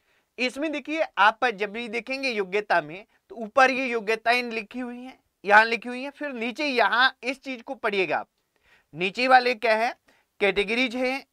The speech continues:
इनको आप पढ़िएगा। और यहाँ अपने को ध्यान रखना है कि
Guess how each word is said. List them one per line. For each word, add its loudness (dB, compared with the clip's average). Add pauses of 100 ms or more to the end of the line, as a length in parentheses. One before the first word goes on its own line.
(120)
इनको -4
आप 8 (760)
पढ़िएगा। 4 (200)
और 8
यहाँ 4
अपने -8
को -8
ध्यान -2
रखना -12
है -16 (1500)
कि 0